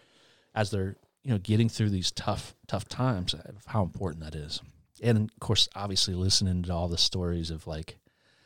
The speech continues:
you know, this is where I was at, here's where I am today, this is what I've learned. I mean, it's,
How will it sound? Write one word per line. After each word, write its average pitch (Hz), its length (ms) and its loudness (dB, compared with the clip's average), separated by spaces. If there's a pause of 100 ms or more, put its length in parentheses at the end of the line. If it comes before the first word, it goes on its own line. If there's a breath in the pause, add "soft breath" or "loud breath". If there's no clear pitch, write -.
(300 soft breath)
you 90 60 -4
know, 82 40 -2
this 101 220 4
is 90 100 0
where 98 220 4
I 92 80 4
was 87 220 0
at, 85 320 -2
here's 92 260 0
where 90 180 0
I 87 60 2
am 87 140 0
today, 85 500 -2
this 87 180 2
is 90 120 -4
what 90 120 0
I've 82 160 -4
learned. 85 460 0
I 87 40 0
mean, 87 140 -2
it's, 92 200 -4